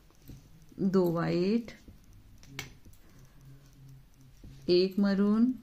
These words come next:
दो white,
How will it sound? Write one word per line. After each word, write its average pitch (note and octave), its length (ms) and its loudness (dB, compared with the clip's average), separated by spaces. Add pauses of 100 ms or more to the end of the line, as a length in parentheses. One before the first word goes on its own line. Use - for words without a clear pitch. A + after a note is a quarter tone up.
(1900)
दो F3 320 2
white, G3 560 -2